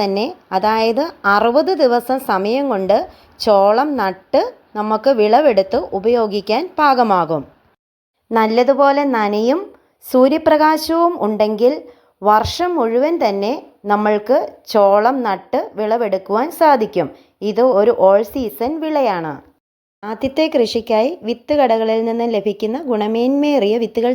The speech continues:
തന്നെ തിരഞ്ഞെടുക്കാൻ ശ്രദ്ധിക്കുക. പിന്നീട് നമ്മൾക്ക് നമ്മുടെ തോട്ടത്തിലെ തന്നെ വിത്തുകൾ എടുത്താൽ മതിയാകും. വിത്തുകൾ ആദ്യം സ്യൂഡോമോണാസ് ലായനിയിൽ ഒരു പന്ത്രണ്ട് മണിക്കൂർ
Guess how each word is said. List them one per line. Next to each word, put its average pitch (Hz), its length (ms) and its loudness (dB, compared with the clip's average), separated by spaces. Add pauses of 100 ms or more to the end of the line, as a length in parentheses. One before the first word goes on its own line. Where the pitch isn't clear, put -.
തന്നെ 202 180 0 (100)
തിരഞ്ഞെടുക്കാൻ 220 520 -2 (100)
ശ്രദ്ധിക്കുക. 190 540 0 (380)
പിന്നീട് 220 420 2 (120)
നമ്മൾക്ക് 240 380 0 (100)
നമ്മുടെ 247 340 -2
തോട്ടത്തിലെ 233 540 0
തന്നെ 226 300 -2
വിത്തുകൾ 214 360 -2 (380)
എടുത്താൽ 214 400 0
മതിയാകും. 190 480 2 (800)
വിത്തുകൾ 302 520 4 (160)
ആദ്യം 240 360 -2 (260)
സ്യൂഡോമോണാസ് 262 840 2
ലായനിയിൽ 226 480 0 (120)
ഒരു 226 180 2
പന്ത്രണ്ട് 247 560 2
മണിക്കൂർ 214 400 0